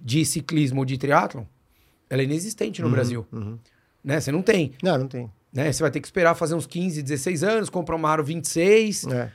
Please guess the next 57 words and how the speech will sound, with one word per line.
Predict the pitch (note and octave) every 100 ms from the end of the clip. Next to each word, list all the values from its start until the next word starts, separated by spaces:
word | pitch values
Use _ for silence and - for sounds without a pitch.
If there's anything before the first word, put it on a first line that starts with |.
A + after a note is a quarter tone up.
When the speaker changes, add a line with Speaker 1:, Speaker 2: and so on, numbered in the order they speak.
| _
Speaker 1:
né? | C3+ E3+ G3+ D#3+ C3 -
Speaker 2:
Pra | A#2
caber, | - A#2+ A2+
né? | A2
Speaker 1:
Pra | D#3+
caber, | E3+ E3 D3+ F3 G3+ G#3
e |
daí | E3+ E3+
você | -
também | E3+ E3
já | D#3
sabe | D#3+ D#3
que |
vai | D3
pagar | C#3+ D3+ D3
muito | D#3+ F#3
caro, | - D#3 F#3 F#3
daí | E3+
você | D3
fala, | E3
"Pô, | C3+ E3+
será | F3+
que | F3
eu |
vou | D#3
comprar?" | D3+ A#2+ F#3 E3 - _ _ _ _
Ah, | D3+
não, | D#3 E3 C#3
vale | C#3+
a | C#3
pena | D#3 E3 F3 C#3
Speaker 2:
Esperar | - - C3+
um | C3
pouquinho, | C#3 A2+ C#3
Speaker 1:
esperar | E3 F#3
um | F#3
pouquinho | D#3 G3
Speaker 2:
compra | G3+
Speaker 1:
pra | E3
Speaker 2:
uma | D#3
Speaker 1:
maior. | C3+ E3+
Speaker 2:
cinquenta | D#3 D#3+
e | D3+
um, | C3 A#2+
né? | A2+
Speaker 1:
O, | D3+ D3
né, | E3
o | E3+
bom | C#3+ E3+
de, | D3+
de | C#3+ C#3 C3
pobre | D3+ D#3+ E3+
Speaker 2:
É. |
Speaker 1:
não | E3
tem | E3 D#3
tamanho, | D3+ F3+ G#3
Speaker 2:
É. | D3 C#3+ G#2+